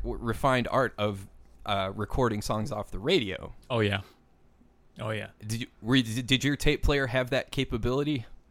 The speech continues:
Speaker 2: It did. Um, a little more embarrassingly, though,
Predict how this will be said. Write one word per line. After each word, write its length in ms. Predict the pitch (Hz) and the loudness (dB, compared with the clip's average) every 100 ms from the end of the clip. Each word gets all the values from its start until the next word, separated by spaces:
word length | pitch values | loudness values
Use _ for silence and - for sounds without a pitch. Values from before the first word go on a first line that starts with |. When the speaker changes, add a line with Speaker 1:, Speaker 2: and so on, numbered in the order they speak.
| - - - - - - | -20 -16 -14 -12 -14 2
Speaker 2:
It 200 | 170 185 | 6 6
did. 460 | 151 175 135 110 95 - 147 | 8 6 8 4 0 -6 2
Um, 400 | 127 123 117 110 - | 2 4 0 -4 0
a 80 | 147 | 4
little 200 | 175 196 | 8 8
more 160 | 180 156 | 8 6
embarrassingly, 840 | 127 139 175 170 170 143 127 113 | 6 6 6 6 4 4 4 4
though, 500 | 107 107 104 104 | 4 4 4 0